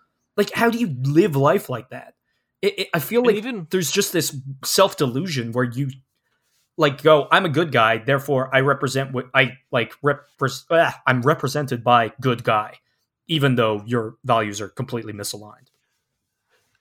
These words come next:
Speaker 2: I mean, like, yeah, I, I imagine it, it must be some sort of, like,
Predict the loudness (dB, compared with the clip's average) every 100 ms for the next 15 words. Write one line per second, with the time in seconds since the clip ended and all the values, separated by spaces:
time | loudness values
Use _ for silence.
0 | -12 -8 -8 -8 -6 -8 -8 -8 -4 -4
1 | -4 -6 -4 -2 -2 -2 -2 -4 -6 -8
2 | -8 -6 -8 -8 -8 -8 -8 -12 -14 -12
3 | -12 -10 -10 -12 -14 -14 -18